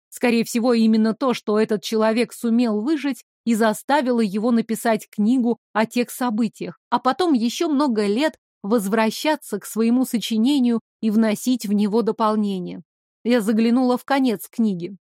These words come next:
Так и есть. Неровные, написанные дрожащей старческой рукой строки сообщали, что автор вынужден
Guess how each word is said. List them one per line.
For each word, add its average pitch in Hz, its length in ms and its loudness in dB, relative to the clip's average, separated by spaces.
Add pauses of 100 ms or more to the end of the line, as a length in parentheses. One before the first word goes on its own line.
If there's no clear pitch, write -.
(120)
Так 339 180 -2
и 302 80 2
есть. 196 280 -2 (480)
Неровные, 220 640 2
написанные 220 720 0
дрожащей 214 720 -2
старческой 220 680 -2
рукой 220 380 0
строки 247 480 -6
сообщали, 240 800 -4 (260)
что - 400 -2
автор 262 480 -4
вынужден 240 640 0